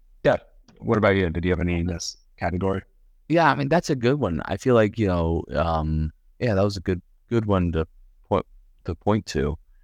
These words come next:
Speaker 2: I mean, I think I kinda touched on some of these, like, coddling of the, coddling of the American mind has helped me think about, you know, just society in general and how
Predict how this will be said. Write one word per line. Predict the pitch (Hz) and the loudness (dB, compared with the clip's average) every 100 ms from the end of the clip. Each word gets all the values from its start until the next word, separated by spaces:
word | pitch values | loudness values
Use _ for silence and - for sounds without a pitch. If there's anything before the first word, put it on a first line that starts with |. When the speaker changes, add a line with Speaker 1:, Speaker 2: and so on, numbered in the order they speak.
| _ - | _ -2
Speaker 2:
I | |
mean, | 110 113 | 0 2
I | 117 | 0
think | 170 139 | 0 -2
I | 110 | 0
kinda | 110 98 | -2 -2
touched | - 98 - | -2 -4 -2
on | 92 | -4
some | - 92 | -2 -2
of | 95 | -2
these, | 101 98 | -2 -4
like, | 82 78 _ | -6 -8 _
coddling | - 98 95 92 | -2 0 0 -2
of | 87 | -4
the, | - | -8
coddling | - 101 101 101 95 | 0 2 4 2 0
of | 92 | -2
the | 90 | -2
American | 90 90 87 | 0 -2 -2
mind | 85 85 87 87 87 - - - - | -2 0 0 -2 -4 -10 -20 -20 -14
has | 85 | -10
helped | 87 73 92 | -4 0 2
me | 82 82 73 - _ _ - | 2 -2 -6 -12 _ _ -8
think | 78 | -6
about, | 78 78 71 | -2 0 0
you | - | -4
know, | 55 52 | -8 -8
just | - - | -8 -8
society | - - 82 85 82 80 | -6 -2 0 2 2 0
in | 82 80 - | 0 -2 0
general | 82 82 80 80 | 0 0 0 0
and | 78 | -2
how | 80 80 78 | -2 -2 -2